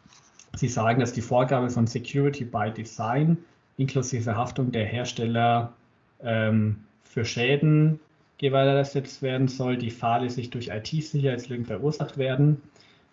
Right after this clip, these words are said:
Und die F D P sagt, dass Unternehmen, die umfangreiche Einflussmöglichkeiten autoritärer Regime unterliegen, beim Ausbau kritischer Infrastruktur wie dem fünf G Netz nicht beteiligt werden sollen. Das geht also vor allem in Richtung China.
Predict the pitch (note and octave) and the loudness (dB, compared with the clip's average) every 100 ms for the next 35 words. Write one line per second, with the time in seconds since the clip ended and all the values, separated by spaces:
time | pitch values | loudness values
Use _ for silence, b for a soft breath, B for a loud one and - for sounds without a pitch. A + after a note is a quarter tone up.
0 | - B2 A#2 - B2 C3 B2+ A#2+ A2+ A2+ | -2 0 0 -2 -4 -2 -2 -2 -4 -6
1 | B2+ A#2 A2 A#2 C#3 C#3+ B2+ B2+ D3+ D#3+ | -4 0 2 4 6 4 2 0 -2 0
2 | C#3 B2 A#2 A2 - D3 - D#3 D3+ C#3+ | 0 0 -2 -2 -6 -8 -6 -4 -2 -2
3 | C#3+ C3 - B2 B2+ B2 C3+ C3 C3+ B2 | -4 -8 -8 -6 -4 -4 -4 -4 -2 -4
4 | - B2+ A#2+ A2+ A2+ C#3+ D3 C#3+ C3+ B2 | -4 -4 -4 -4 -6 0 2 2 0 0
5 | B2 B2+ C3+ C3+ C3 B B B B A#2+ | -2 2 4 4 2 B B B B -2
6 | A2+ A#2 C3+ - C3 - C#3 C3 B2 A2+ | -2 -2 -4 -4 -8 -4 -2 -2 -4 -4
7 | D3 - C#3 - C#3+ C3+ - C3+ B2 A#2+ | -4 -2 -6 -4 -6 -6 -2 0 0 -2
8 | B2 A2+ A2+ A2 - B2 A#2+ A#2 C#3 C3+ | -2 -2 -2 -4 0 2 2 2 0 0
9 | C3+ - A2+ A2+ A2 G#2+ G#2 G2 - G#2 | -4 -2 0 0 -4 -4 -4 -4 -6 -6
10 | G#2 F#2+ F#2+ b b b b _ A#2 - | -6 -8 -12 b b b b _ -12 -8
11 | A2+ G#2+ A2 A2 A2 A2 A2 A2 A2+ G#2 | -6 -4 -4 -2 0 0 0 -4 -4 -4
12 | - B2 G2+ F#2+ | 0 0 0 -2